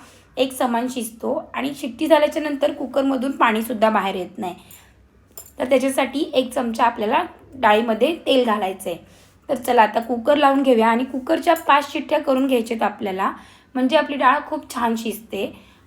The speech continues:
आता आपला कुकर लागलेला आहे. आता आपण पुढे पीठ मळूया.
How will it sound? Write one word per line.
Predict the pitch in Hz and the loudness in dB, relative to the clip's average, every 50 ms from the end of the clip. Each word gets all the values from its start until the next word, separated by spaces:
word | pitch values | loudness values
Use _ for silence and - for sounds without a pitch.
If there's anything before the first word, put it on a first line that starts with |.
| - - | -8 -6
आता | 214 - 254 | 0 0 0
आपला | 254 254 285 277 | 2 2 0 -2
कुकर | 269 - 254 240 - - 302 311 | 0 -2 -6 -4 2 4 4 4
लागलेला | 311 285 277 262 277 294 302 302 | 6 4 4 4 2 2 4 4
आहे. | 294 277 247 240 269 | 4 4 2 2 0
आता | 330 285 226 - 233 | -2 -2 -2 -2 -2
आपण | 226 - - 269 320 | -2 0 0 -2 -2
पुढे | 359 - - 254 220 233 277 - - - - - - _ _ _ - | -2 -2 -2 0 2 2 2 2 -2 -8 -18 -20 -20 _ _ _ -2
पीठ | - - 277 269 | -2 -2 0 0
मळूया. | 277 240 202 190 185 175 | 0 0 0 0 -2 -6